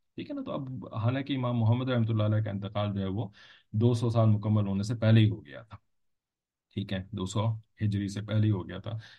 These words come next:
तो अब वो एक different किस्म की तकसीम है। बहरहाल, अ, अंदाज़न यही है कि, अ, शुरू के लोग,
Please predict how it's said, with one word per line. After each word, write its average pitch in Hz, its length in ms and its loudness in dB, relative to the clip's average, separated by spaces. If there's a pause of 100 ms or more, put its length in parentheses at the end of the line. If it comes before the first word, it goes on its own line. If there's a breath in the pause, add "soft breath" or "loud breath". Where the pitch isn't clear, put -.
(140 loud breath)
तो - 80 -12
अब 120 180 -2
वो 120 240 2
एक 82 140 -8
different 170 280 -4
किस्म 165 240 -8
की 151 80 -10
तकसीम 113 440 -2
है। 90 120 -10 (160)
बहरहाल, 120 320 0
अ, 110 360 -8 (500)
अंदाज़न 120 480 6
यही 113 160 6
है 95 280 -2
कि, 113 40 -6
अ, 113 1160 -10
शुरू 117 340 4
के 110 80 -2
लोग, 110 260 -12